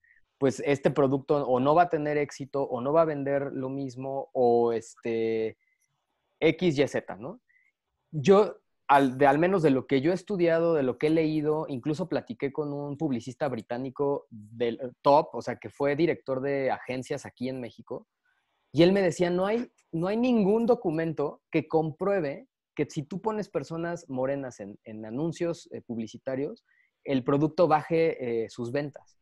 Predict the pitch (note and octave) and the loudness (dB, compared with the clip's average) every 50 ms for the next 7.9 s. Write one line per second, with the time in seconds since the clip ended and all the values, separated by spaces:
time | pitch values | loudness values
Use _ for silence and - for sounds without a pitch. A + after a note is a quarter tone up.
0 | _ C#3+ D#3+ E3+ F#3+ G3 F#3 F3 E3 D#3+ F#3 F#3+ F#3+ - - F#3 - - - A2+ | _ 0 2 4 4 4 4 4 2 2 0 -2 -2 -4 -6 -6 -6 -6 -8 -10
1 | G2+ - A#2 - C#3+ B2+ - F3+ F#3+ G3 F#3+ F3 E3+ D#3 - F#3 G3+ G#3+ G#3 - | -10 -8 -8 -8 -6 -2 2 2 2 2 2 0 -2 -4 -2 -2 -2 -2 0 -2
2 | D#3 D3+ E3 D#3 F#3+ D#3+ C#3+ - - D#3 D#3+ D#3+ - E3 E3 E3+ D#3+ C3 A2+ - | -2 -2 -2 -4 -6 -6 -8 -8 -6 -6 -6 -6 -6 -6 -6 -4 -6 -8 -8 -8
3 | A#2 G#2+ G#2+ A2 - C#3+ C#3 B2+ C#3 F3+ A#3 - _ _ _ _ _ _ _ - | -10 -10 -10 -10 -8 -6 -4 -4 -6 -6 -12 -18 _ _ _ _ _ _ _ -2
4 | C#3 C#3 C#3 D3 D#3 E3+ F3+ F#3 F#3 E3+ C3+ B2+ B2 A#2+ C3+ C3+ C#3 C3+ - D3 | 0 2 2 4 4 4 4 4 2 2 2 0 0 0 -2 -2 -4 -6 -6 -6
5 | C3+ C3 C3+ C#3+ E3+ E3+ C3+ - - - - D3+ C#3 D3 D3+ E3 F3+ F#3 E3+ F#3 | -4 -2 2 2 4 4 2 0 -4 -2 0 2 2 4 4 4 4 4 2 0
6 | E3+ - F3+ E3 D#3+ D#3+ F3 E3 B2+ - - C3 C#3 G#3 C4 _ _ _ _ _ | -2 0 -2 -2 0 2 0 0 -2 -4 -8 -8 -8 -8 -12 _ _ _ _ _
7 | _ _ _ _ _ B2 A#2 A#2 C#3+ C#3+ C3+ - D3+ D3+ C#3 - - - | _ _ _ _ _ -10 -6 -2 -2 -2 0 2 2 2 2 0 -4 -14